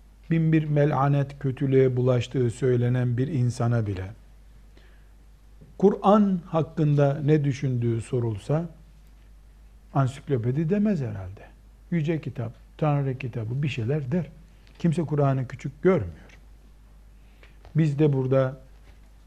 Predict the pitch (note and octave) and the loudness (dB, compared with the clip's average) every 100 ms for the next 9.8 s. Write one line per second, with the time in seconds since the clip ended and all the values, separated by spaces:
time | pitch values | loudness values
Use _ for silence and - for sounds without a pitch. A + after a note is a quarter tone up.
0 | - D#3+ F3+ D#3 D3+ D3 D3+ B2 B2 - | -6 -2 2 4 4 4 2 -2 -8 -16
1 | - - - - - - - - - - | -20 -20 -20 -20 -20 -20 -20 -20 -8 0
2 | C3+ C3+ F#3 F3+ - E3 A#2 G#2+ A2 G2 | 2 6 6 6 2 -6 -4 -4 -8 -10
3 | F#2 F2 - - - - - - - - | -10 -12 -18 -20 -20 -20 -20 -20 -18 -4
4 | C3 B2+ B2+ A2 C#3+ C#3 G3+ - - C3+ | 0 2 2 0 -2 -4 -10 -18 -8 -4
5 | A#2+ C3+ C3+ - - - - - - B2+ | 2 2 2 -2 -20 -20 -20 -16 -2 0
6 | A#2+ E3+ D#3 C#3+ - C3+ A#2 C3+ B2 A2 | 4 4 2 -2 -4 -2 0 0 0 -2
7 | A2+ G#2 C3 D#3 - - - - - - | -4 -2 -2 -4 -10 -20 -20 -20 -20 -20
8 | - - - - - - D#3+ D3+ D3 F3 | -20 -20 -20 -20 -18 0 2 4 4 2
9 | C3 B2 C#3+ B2+ A#2+ - A#2+ C3+ | 2 0 -2 -2 -4 -4 -4 -4